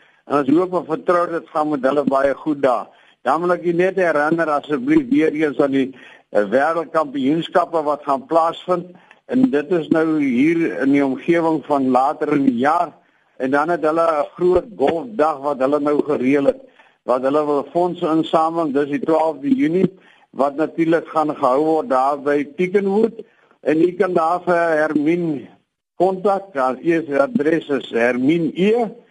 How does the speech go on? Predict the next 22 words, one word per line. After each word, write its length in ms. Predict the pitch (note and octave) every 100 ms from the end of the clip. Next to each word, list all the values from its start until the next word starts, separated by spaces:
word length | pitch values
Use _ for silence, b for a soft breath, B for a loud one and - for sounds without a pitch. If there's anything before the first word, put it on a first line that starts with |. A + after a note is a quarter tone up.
| b b -
at 240 | C3+ C3+
telkom 500 | F#3 F#3 F#3 F#3 E3
S 260 | D3+ F3 F#3
A 300 | F3+ F#3+ G#3+ G#3+ _ _ _
dot 280 | C#3 C#3 A2+
net. 380 | C3+ D3 C3+ - _ _ _ _ _
As 120 | - -
jy 120 | C#3+
dan 220 | D3 D3
nog 220 | D#3+ F3+
kan 180 | G3 F3
verder 360 | F3 F#3 F#3 F3+
onthou 380 | F3 E3 E3 F3
en 80 | E3
skryf, 380 | - F#3 F3+
nul 220 | C#3+ D#3 D#3+
agt 200 | C3+ - -
twee, 440 | F#3+ G#3 A3 G#3 b b b b b
dubbel 400 | - G3 A3+ G#3
agt 240 | F#3 -
vier, 440 | - F3 F3 E3+ D3 -
vyf 300 | - F#3 F#3+